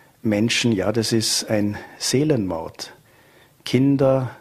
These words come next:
zu missbrauchen, Schutzbefohlene zu missbrauchen. Und die Kirche hat viel zu lang, jahrzehntelang nur auf die Institution, aufs Image geschaut. Wie kann man das irgendwie machen?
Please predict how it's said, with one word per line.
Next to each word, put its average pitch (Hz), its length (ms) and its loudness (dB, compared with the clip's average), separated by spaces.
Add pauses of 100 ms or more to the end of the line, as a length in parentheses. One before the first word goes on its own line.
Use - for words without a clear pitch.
(540)
zu - 180 0
missbrauchen, 113 920 0
Schutzbefohlene 117 880 0
zu - 160 -4
missbrauchen. 110 720 0 (300)
Und 110 160 0
die 117 40 2
Kirche 131 360 2
hat 117 160 0
viel 135 220 0
zu - 160 2
lang, 123 300 0
jahrzehntelang 117 1000 2
nur 139 340 4
auf 127 160 2
die 123 140 -2
Institution, 117 960 0
aufs - 220 -2
Image 135 400 2
geschaut. 131 520 2
Wie 117 100 4
kann 107 220 0
man 104 100 2
das 98 160 0
irgendwie 127 560 2
machen? 120 480 2